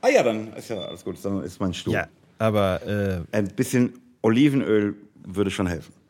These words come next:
Speaker 2: Das klingt aber so technisch, dass ich immer fest davon ausgegangen bin, dass das eine leere Druckerpatrone ist oder sonst irgendwas.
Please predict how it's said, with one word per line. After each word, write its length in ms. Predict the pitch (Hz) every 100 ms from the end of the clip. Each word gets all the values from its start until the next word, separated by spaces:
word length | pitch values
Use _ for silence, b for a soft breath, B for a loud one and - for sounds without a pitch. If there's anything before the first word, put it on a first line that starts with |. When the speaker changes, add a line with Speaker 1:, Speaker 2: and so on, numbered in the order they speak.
| _ _ -
Speaker 2:
Das 180 | -
klingt 240 | - 143 170
aber 180 | 120 101
so 160 | 139
technisch, 800 | 196 - 202 - 95 101 180 - -
dass 140 | 104
ich 220 | 110 -
immer 220 | 127 196 202
fest 240 | - 180
davon 200 | 160 143
ausgegangen 680 | 80 151 - 131 127 135 127
bin, 180 | 135 139
dass 160 | 120 -
das 260 | 123 - - B B B B
eine 80 | 113
leere 260 | 127 135
Druckerpatrone 920 | 147 107 113 120 113 104 - 110 113 110
ist 360 | 107 110 -
oder 180 | - 98
sonst 220 | 107 120
irgendwas. 420 | - 80 80 120